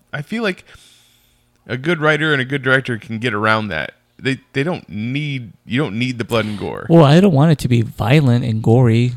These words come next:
Speaker 1: What, what, you think they're gonna show her boobs?
Speaker 2: I mean, it could at least just have adult themes.
Speaker 1: No, it's not gonna happen.
Speaker 2: I'd settle for a butt.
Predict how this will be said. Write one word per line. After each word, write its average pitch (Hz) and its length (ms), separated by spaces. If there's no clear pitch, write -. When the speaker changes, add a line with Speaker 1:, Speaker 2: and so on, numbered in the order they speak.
Speaker 1:
What, 330 320
what, - 160
you 143 120
think 180 180
they're 190 140
gonna 180 180
show 196 220
her 175 80
boobs? 233 580
Speaker 2:
I 151 140
mean, 131 680
it 151 140
could 151 120
at 139 100
least 143 240
just - 160
have 135 160
adult 120 340
themes. 135 640
Speaker 1:
No, 113 420
it's - 140
not 123 200
gonna 110 180
happen. 90 480
Speaker 2:
I'd 143 120
settle 143 220
for 123 160
a - 60
butt. 127 280